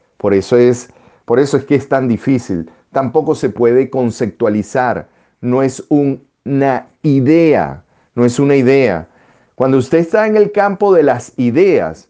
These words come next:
está en el campo de la relación, relación de mamá, relación de papá, relación con los hijos, relación de pareja.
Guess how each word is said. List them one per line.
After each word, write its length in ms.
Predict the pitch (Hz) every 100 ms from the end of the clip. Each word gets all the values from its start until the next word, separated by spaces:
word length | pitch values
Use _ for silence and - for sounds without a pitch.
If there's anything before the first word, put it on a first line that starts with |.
| _
está 200 | 90 -
en 80 | 101
el 140 | 113
campo 340 | 113 117 120 120
de 60 |
la 140 | 101 92
relación, 720 | 90 87 - 113 110 98 80 _ _ _
relación 440 | 98 98 - 98
de 60 | 101
mamá, 380 | 95 92 104 110
relación 380 | 95 90 107
de 80 | 98
papá, 340 | 98 101 104 104
relación 420 | 95 87 - 95
con 120 | 101
los 180 | 92 -
hijos, 240 | 107 110
relación 320 | 107 85 -
de 80 | 85
pareja. 460 | - 95 104 90